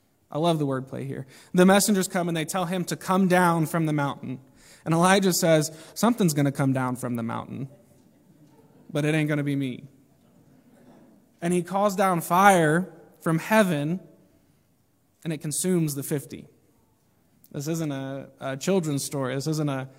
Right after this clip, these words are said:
a pretty sight. But it, it shows the seriousness of the situation. Elijah says, "I will not submit to a king that is not God. I will not submit to your rule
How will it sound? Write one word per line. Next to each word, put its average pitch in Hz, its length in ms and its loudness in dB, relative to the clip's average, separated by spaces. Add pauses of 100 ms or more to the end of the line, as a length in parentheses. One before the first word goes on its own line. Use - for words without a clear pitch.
(300)
a 143 100 -8
pretty 165 280 -2
sight. 160 360 -4 (1700)
But 151 200 -2
it, 139 220 -6
it 143 120 -10
shows 160 720 -4 (960)
the - 80 -16
seriousness 165 680 2
of 143 80 -4
the 139 80 -4
situation. 147 760 -2 (960)
Elijah 160 280 2
says, 147 200 0
"I 160 100 2
will 175 140 2
not 156 260 0
submit 160 480 0
to 151 140 -2
a 139 40 -2
king 139 440 -4 (600)
that 151 120 -4
is 151 120 0
not 147 220 -4
God. 139 400 -4 (400)
I 165 80 0
will 165 140 2
not 165 240 0
submit 165 520 -2 (300)
to 160 100 -4
your 160 200 4
rule 160 580 2